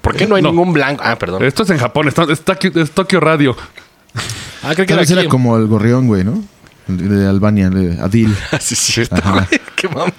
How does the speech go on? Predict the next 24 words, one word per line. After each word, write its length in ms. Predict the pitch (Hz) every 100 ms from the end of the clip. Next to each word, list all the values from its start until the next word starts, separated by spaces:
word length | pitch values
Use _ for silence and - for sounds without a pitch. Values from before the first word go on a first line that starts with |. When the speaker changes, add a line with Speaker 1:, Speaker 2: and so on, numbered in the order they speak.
| - - -
Speaker 3:
Como 180 | 117 120
Speaker 1:
el 60 |
pinche 200 | 123 127
Speaker 3:
Adil. 180 | 143 143
Speaker 1:
niño, 380 | 160 143 151 147
güey. 180 | 170 175 120 220 - - - - - - -
Speaker 2:
No. 100 | 160
Speaker 1:
Enséñame 320 | 202 185 120
más, 260 | 135 127 -
padre. 420 | 95 85 73 67
Speaker 3:
<laughs> 60 | - - 208 - 349 - 349 320 285 - _ - - - _ -
Adil, 300 | 117 139 208
te 80 | 185
traje 260 | 175 208
los 160 | 185 127
planos 360 | - 190 214 135
de 80 |
la 120 | 139 139
planta 300 | 185 202 139
que 140 | 123
querías. 440 | 123 139 175 170
A 60 | 131
Speaker 2:
Es- 100 | 95
Speaker 3:
huevo. 480 | 98 104 107 107